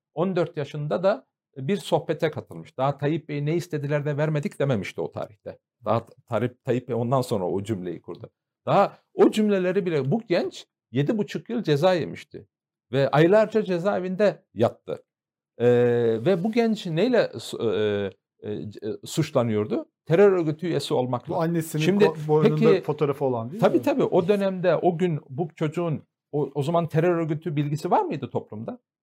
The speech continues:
Speaker 2: Yok.
Speaker 1: Vardıysa o zaman ne istediklerini vermedik dediğin cümle terör örgütüyle ilgili mi geçerliydi? Şimdi senin için bu motivasyon geçerli değil ama gariban bir çocuk için geçerli. Şimdi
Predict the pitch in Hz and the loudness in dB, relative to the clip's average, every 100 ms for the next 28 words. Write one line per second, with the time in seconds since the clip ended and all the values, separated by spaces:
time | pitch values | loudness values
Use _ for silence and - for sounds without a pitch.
0 | _ - 123 170 175 180 - 180 143 175 | _ -4 2 4 4 -2 -2 -2 0 0
1 | 180 170 185 - 160 175 165 170 165 160 | 0 -2 -4 -6 -6 -6 -4 -4 -2 -2
2 | 170 170 156 151 147 139 175 165 143 170 | -2 -2 -6 -6 -6 -4 -2 -2 -2 0
3 | 160 - 151 330 311 - 147 98 87 87 | -2 0 2 2 2 0 -2 -2 -4 -6
4 | 82 85 - 76 76 71 - - _ _ | -8 -10 -10 -12 -12 -16 -20 -20 _ _
5 | _ 156 160 151 180 214 214 202 180 185 | _ -6 -4 0 0 2 0 -2 -4 -2
6 | 180 175 175 165 185 175 160 185 165 170 | -2 0 0 0 -4 -2 -2 -2 -2 0
7 | 180 247 - _ 151 165 147 170 185 214 | 0 -2 -8 _ -4 0 4 6 6 4
8 | 185 151 165 180 156 143 339 277 233 226 | 2 -2 -2 -2 -2 -4 0 2 4 4
9 | 160 98 - _ _ 185 220 | 4 0 -8 _ _ -2 -2